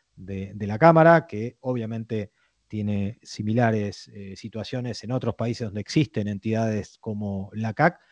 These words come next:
Bueno, de-, desde mi lugar modesto, hablándole a nuestra propia audiencia, también invitar a que todas esas organizaciones que en cada uno de los países, en este caso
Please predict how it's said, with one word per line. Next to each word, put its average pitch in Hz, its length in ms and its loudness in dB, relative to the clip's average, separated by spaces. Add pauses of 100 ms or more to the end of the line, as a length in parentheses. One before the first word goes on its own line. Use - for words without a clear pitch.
(340)
Bueno, 120 340 -2
de-, 101 520 -10
desde 98 220 -12
mi 131 120 -2
lugar 131 400 6
modesto, 127 600 0
hablándole 117 400 0
a 120 40 0
nuestra 113 200 -4
propia 117 220 -4
audiencia, 131 360 -2
también 113 260 -6
invitar 127 560 4 (420)
a 104 100 -8
que 123 300 -2
todas 131 340 0
esas 127 300 -4
organizaciones 110 680 -6
que - 100 -16
en 95 80 -10
cada 127 260 0
uno 131 200 -2
de 113 80 0
los 110 100 -2
países, 120 520 -4
en 92 60 -14
este 90 180 -14
caso 98 440 -12